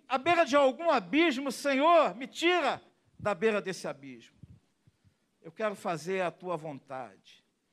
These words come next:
Eu quero santificar a minha vida. Eu quero separar o precioso do vil,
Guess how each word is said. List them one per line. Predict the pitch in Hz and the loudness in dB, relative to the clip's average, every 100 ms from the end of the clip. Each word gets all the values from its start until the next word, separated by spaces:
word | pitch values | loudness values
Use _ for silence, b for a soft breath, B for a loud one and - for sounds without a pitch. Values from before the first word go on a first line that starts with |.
| _ _ _ _ | _ _ _ _
Eu | - | -14
quero | - 185 175 | -6 -4 -4
santificar | - 180 - 180 170 180 | -6 -8 -8 -12 -6 -4
a | |
minha | 170 170 135 | -4 -4 -6
vida. | 110 123 160 147 104 98 - _ b b b b b - | -8 -12 -10 -12 -16 -20 -20 _ b b b b b -16
Eu | 160 | -10
quero | - 226 220 | -2 0 2
separar | 214 - 226 233 196 185 214 208 | 0 -2 -2 0 0 2 2 2
o | 180 | 0
precioso | 214 220 - 220 220 | -2 -2 0 0 0
do | - 220 | -6 -12
vil, | 160 247 302 247 156 | -8 -2 -2 -2 -6